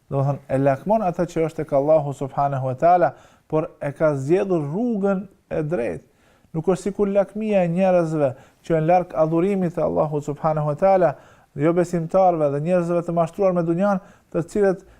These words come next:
mendojnë se kanë të drejtë të shpresojnë në mirësitë e Allahut xhaleshanu pa e nënshtruar Allahu subhanahu wa taala. Kjo është një vest, ndërsa lakmia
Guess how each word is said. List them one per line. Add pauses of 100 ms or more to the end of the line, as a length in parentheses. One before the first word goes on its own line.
(140)
mendojnë
se
kanë
të
drejtë (500)
të
shpresojnë
në
mirësitë
e
Allahut
xhaleshanu (360)
pa
e
nënshtruar
Allahu
subhanahu
wa
taala. (380)
Kjo
është
një (560)
vest,
ndërsa
lakmia